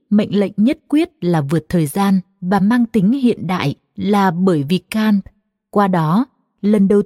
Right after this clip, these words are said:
tiên trình ra một nguyên tắc hành động đạo đức, chỉ đặt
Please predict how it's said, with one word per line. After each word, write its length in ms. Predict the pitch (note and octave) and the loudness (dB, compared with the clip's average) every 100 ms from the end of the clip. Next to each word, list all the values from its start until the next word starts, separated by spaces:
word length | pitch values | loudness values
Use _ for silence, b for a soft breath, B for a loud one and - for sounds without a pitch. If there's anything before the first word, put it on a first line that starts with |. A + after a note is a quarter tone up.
| - | 0
tiên 280 | C4+ C4 B3 | -2 0 -2
trình 260 | - F#3+ D3+ | 0 0 0
ra 220 | F#3+ F#3 | -2 0
một 240 | F3 E3+ - | 0 0 0
nguyên 280 | F#3 A3+ G#3+ | 0 2 0
tắc 180 | D4 D#4 | -2 -8
hành 320 | - G3 D#3 | -6 0 0
động 140 | D#3 - - | 0 -6 -6
đạo 240 | F#3 - | -4 -2
đức, 200 | G#3+ C#4+ - _ _ _ _ _ | 0 0 -2 _ _ _ _ _
chỉ 200 | - A3 | -4 -4
đặt 180 | D3 F3+ | -2 -4